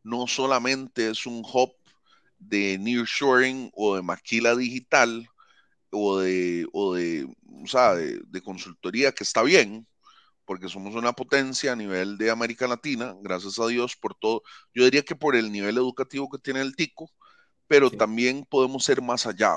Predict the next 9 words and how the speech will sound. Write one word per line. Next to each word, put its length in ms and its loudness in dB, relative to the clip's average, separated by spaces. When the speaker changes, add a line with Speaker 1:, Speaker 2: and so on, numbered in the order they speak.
Speaker 1:
¿verdad? 160 -8
Podemos 320 -8
ser, 340 0
eh, 340 0
un 220 -8
hub 220 0
también 340 0
de 80 -4
emprendimiento, 1040 -6